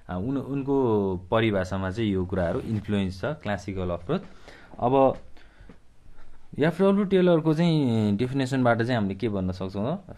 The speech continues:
"From his work, time and motion study, he realized that, uh, by bringing a power match between labor,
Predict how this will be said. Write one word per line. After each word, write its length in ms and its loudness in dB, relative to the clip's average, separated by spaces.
"From 200 0
his 280 -4
work, 200 0
time 200 2
and 280 0
motion 320 -2
study, 380 0
he 320 -2
realized 440 2
that, 200 2
uh, 300 0
by 240 2
bringing 360 0
a 80 0
power 220 6
match 360 -2
between 380 -2
labor, 280 2